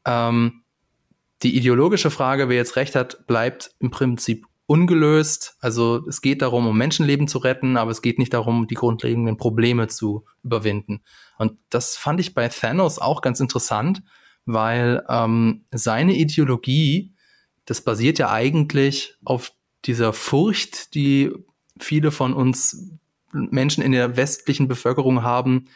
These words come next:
die Furcht vor der Überbevölkerung der Erde. Das ist eigentlich ein ganz, ganz altes Problem. Da gab's das Buch von Paul Ehrlich, Die Bevölkerungsbombe von neunzehnhundertachtundsechzig. Ähm, damals waren wir ja von der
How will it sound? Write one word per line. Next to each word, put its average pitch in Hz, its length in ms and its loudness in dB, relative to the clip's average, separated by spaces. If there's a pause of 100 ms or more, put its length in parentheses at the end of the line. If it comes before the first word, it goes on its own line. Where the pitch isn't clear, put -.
(240)
die 120 60 -4
Furcht 165 260 2
vor 143 140 0
der - 160 -4
Überbevölkerung 135 760 2
der 117 160 0
Erde. 107 520 0 (480)
Das - 180 -4
ist 135 140 -4
eigentlich 160 520 2
ein 127 120 4
ganz, 143 280 0
ganz 147 220 0
altes 151 400 0
Problem. 117 640 2 (400)
Da 117 120 -2
gab's - 380 -2
das 175 200 0
Buch 151 320 0
von 127 360 0
Paul 123 300 0
Ehrlich, 160 580 0
Die 123 220 -2
Bevölkerungsbombe 151 1080 0
von 131 240 -2
neunzehnhundertachtundsechzig. 127 1300 -2 (640)
Ähm, 110 520 0 (100)
damals 117 320 0
waren 117 140 0
wir 123 80 2
ja 120 100 2
von 113 260 -2
der 110 340 0